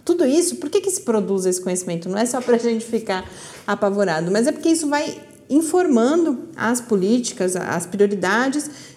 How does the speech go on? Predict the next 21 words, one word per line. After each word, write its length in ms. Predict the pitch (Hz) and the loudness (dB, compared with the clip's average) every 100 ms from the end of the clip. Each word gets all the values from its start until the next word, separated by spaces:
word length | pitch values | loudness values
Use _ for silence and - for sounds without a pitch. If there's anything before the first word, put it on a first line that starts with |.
| - | 0
e 80 | 240 | 2
aí 260 | 175 196 | 4 4
um 160 | 214 220 | 6 4
dos 140 | 196 | 2
pesquisadores 600 | - 180 - 175 170 170 | 2 0 0 0 2 0
entrevistados 720 | 175 180 170 180 - 156 165 | 0 0 0 0 -2 -2 -2
lá 160 | 185 185 | 0 2
vai 140 | 233 | 2
dizer, 200 | 247 254 | 2 4
inclusive, 360 | 254 233 262 285 | 4 2 2 0
isso: 120 | 208 | 2
olha, 140 | 180 156 | 2 2
a 60 | |
gente 240 | 175 202 - | 2 -2 -4
tem 420 | - 233 226 240 | 0 4 4 2
que 80 | - | -2
ter 240 | - 208 | 2 0
políticas 580 | 208 220 202 202 226 208 | 4 2 2 0 -2 0
de 80 | 202 | 0
vigilância 580 | 196 196 196 196 208 | 0 0 0 0 -2
epidemiológica 840 | 233 196 185 185 196 185 226 - | -4 -2 -2 0 -2 0 -2 -2